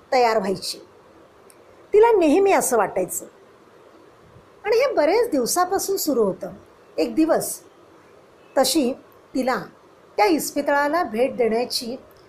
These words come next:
संधी मिळाली आणि ती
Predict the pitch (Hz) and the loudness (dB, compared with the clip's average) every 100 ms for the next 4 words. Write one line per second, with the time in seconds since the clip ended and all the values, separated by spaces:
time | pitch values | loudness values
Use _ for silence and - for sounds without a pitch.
0 | - - - - _ _ - - - - | -20 -20 -20 -20 _ _ -20 -20 -20 -20
1 | - - - - 226 220 269 240 156 - | -20 -20 -8 -4 -2 -2 0 0 -2 -8
2 | - _ _ - - _ - - - - | -18 _ _ -20 -20 _ -20 -20 -20 -20
3 | - 294 330 311 180 - - - _ - | -8 -2 0 0 -2 -10 -20 -20 _ -4
4 | 330 285 | -2 -2